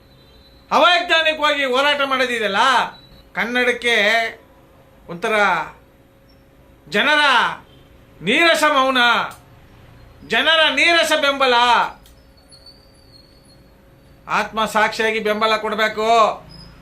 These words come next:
ಕನ್ನಡ ಪರ ಹೋರಾಟಗಾರರು ಕರೆ ಕೊ-, ಕರೆ ಕೊಟ್ರೆ ಸ್ವಯಂ ಪ್ರೇರಿತರಾಗಿ ಬರಬೇಕು.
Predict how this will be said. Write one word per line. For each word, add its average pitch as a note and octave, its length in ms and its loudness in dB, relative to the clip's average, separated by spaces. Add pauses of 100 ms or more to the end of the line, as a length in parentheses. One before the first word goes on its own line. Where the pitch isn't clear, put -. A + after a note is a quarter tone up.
(1000)
ಕನ್ನಡ A3+ 300 -2
ಪರ A3+ 240 -2
ಹೋರಾಟಗಾರರು A3+ 800 0
ಕರೆ A3 260 -2
ಕೊ-, A3+ 220 -6
ಕರೆ A3 340 -2
ಕೊಟ್ರೆ A3+ 440 0 (1000)
ಸ್ವಯಂ A#3 340 0
ಪ್ರೇರಿತರಾಗಿ B3 640 -2
ಬರಬೇಕು. A#3+ 480 0